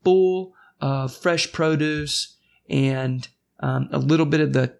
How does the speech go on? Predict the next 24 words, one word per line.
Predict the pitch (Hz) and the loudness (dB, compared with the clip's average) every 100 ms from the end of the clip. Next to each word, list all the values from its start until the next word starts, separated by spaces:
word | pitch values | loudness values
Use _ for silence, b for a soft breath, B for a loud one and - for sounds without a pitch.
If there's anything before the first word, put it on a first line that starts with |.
| - | -8
the | 135 | -6
tail | - 165 156 156 | 0 2 2 2
end | 156 139 | 2 0
of | 127 | 0
summer | - 160 156 | 0 2 0
produce | 151 165 156 151 147 143 | -2 0 2 2 0 -2
and | 127 120 | -2 -4
the | |
fall | 131 - 156 151 | -4 0 0 0
produce | - 151 143 143 139 | -2 0 0 -2 -4
is | 131 | -4
gonna | 143 139 | -4 -2
be | 139 | -4
coming | 135 143 135 131 | -4 -2 -2 -2
in. | 135 131 127 - | -2 -4 -4 -10
A | - | -8
great | 123 143 147 151 | -4 0 0 0
time | 139 135 135 | -4 -4 -4
to | 131 | -2
get | 127 139 | -2 -4
some | - 127 | -4 -8
fresh | 120 - 135 127 - | -8 -4 -4 -2 -4
vegetables, | 131 127 - 127 127 123 123 - B B B B | -4 -6 -6 -6 -4 -6 -8 -12 B B B B
uh, | - - - - | -6 -4 -2 -6